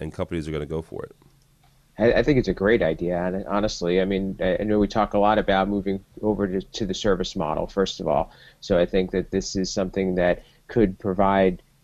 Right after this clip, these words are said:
Speaker 2: recurring revenue, and, and, you know, you're, you're shifting to providing software ra-, other, rather than hardware. But more importantly,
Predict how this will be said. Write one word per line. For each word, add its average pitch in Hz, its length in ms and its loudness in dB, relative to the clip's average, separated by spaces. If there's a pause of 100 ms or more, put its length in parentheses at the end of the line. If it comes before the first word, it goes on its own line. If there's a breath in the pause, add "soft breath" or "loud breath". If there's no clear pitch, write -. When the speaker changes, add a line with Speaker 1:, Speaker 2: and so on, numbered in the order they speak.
Speaker 2:
recurring 101 460 0
revenue, 98 680 4
and, 90 440 0 (100)
and, 87 280 -2
you 90 120 0
know, 82 80 -4
you're, 95 260 0
you're 98 240 0
shifting 95 640 0 (260 soft breath)
to - 140 -4
providing 101 500 4
software 95 500 2
ra-, 90 180 4 (100)
other, 95 260 2 (160)
rather 98 300 2
than 101 120 2
hardware. 95 480 2
But 104 200 2
more 120 180 4
importantly, 101 680 2